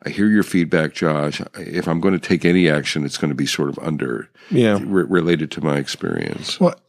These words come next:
Speaker 2: and that's, that's a challenging thing. And I've done a lot of coaching with folks over the past five or six years where I'm trying to help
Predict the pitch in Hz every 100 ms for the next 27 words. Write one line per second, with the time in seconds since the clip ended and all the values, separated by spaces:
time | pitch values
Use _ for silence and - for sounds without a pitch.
0 | - 143 214 294 - - 139 180 233 -
1 | - 104 110 104 95 - 101 95 95 131
2 | 131 95 92 92 90 - 98 - 82 85
3 | - _ - - - _ - 104 - -
4 | 73 73 - 95 85 73 - 82 80 -
5 | - - - 98 92 92 - - - 98
6 | 101 85 82 - - - - - - -
7 | _ _ _ _ - - _ - 123 117
8 | 104 101 101 101 101 - 135 147 151 123
9 | 104 - - 117 110 - -